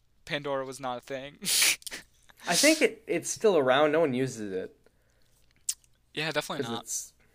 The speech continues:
Speaker 2: 'cause it's just radio. It's not, like, music streaming. It's a radio service, essentially.
Speaker 1: I feel like it's, it, no, I feel like it's Spotify.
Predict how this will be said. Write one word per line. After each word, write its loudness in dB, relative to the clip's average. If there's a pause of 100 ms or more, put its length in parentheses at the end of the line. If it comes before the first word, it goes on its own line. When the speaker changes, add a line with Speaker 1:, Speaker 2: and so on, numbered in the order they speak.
(120)
Speaker 2:
'cause 4
it's 6
just 2
radio. 6
It's -4
not, 4
like, 0
music -2
streaming. -6
It's -8
a -4
radio -4
service, -8
essentially. -8 (640)
Speaker 1:
I 2
feel 2
like 2
it's, 2 (880)
it, -12
no, -2
I 6
feel -2
like -4
it's -2
Spotify. -2